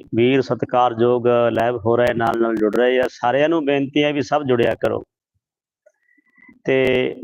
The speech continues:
ਨਾਲ ਨਾਲ ਜਿਹੜੀ ਆਪਾਂ ਵਿਚਾਰ ਗੁਰੂ ਸਾਹਿਬ ਦੀ ਬਾਣੀ ਦੀ ਕਰਨੀ ਆ, ਉਹਨੂੰ ਸਰਵਣ ਕਰਨਾ, ਤੇ ਆਪਾਂ ਕੋਸ਼ਿਸ਼ ਕਰਾਂਗੇ ਨਾਲ ਨਾਲ ਤੁਹਾਡੇ ਕੋਲੋਂ, ਇਹ ਸਵਾਲ ਪੁੱਛਿਆ ਕਰਾਂਗੇ, ਤੁਸੀਂ ਉਹ ਕੁਮੈਂਟ ਵਿੱਚ ਉਹਦਾ ਜਵਾਬ ਦੇਣਾ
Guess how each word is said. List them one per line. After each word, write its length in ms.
ਨਾਲ 240
ਨਾਲ 280
ਜਿਹੜੀ 220
ਆਪਾਂ 280
ਵਿਚਾਰ 460
ਗੁਰੂ 200
ਸਾਹਿਬ 260
ਦੀ 140
ਬਾਣੀ 340
ਦੀ 120
ਕਰਨੀ 420
ਆ, 80
ਉਹਨੂੰ 220
ਸਰਵਣ 400
ਕਰਨਾ, 380
ਤੇ 220
ਆਪਾਂ 360
ਕੋਸ਼ਿਸ਼ 420
ਕਰਾਂਗੇ 380
ਨਾਲ 300
ਨਾਲ 200
ਤੁਹਾਡੇ 440
ਕੋਲੋਂ, 360
ਇਹ 260
ਸਵਾਲ 460
ਪੁੱਛਿਆ 380
ਕਰਾਂਗੇ, 460
ਤੁਸੀਂ 520
ਉਹ 80
ਕੁਮੈਂਟ 400
ਵਿੱਚ 400
ਉਹਦਾ 320
ਜਵਾਬ 400
ਦੇਣਾ 280